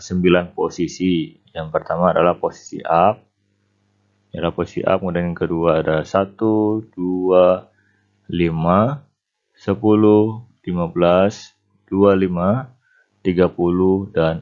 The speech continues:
empat puluh. Nah, ini adalah posisinya.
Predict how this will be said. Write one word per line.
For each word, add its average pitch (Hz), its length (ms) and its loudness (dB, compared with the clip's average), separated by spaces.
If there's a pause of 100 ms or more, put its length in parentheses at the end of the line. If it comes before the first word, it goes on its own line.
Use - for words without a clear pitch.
empat - 400 -6
puluh. - 480 -12 (1500)
Nah, - 240 -4
ini 90 160 10
adalah 87 240 10
posisinya. 82 960 -2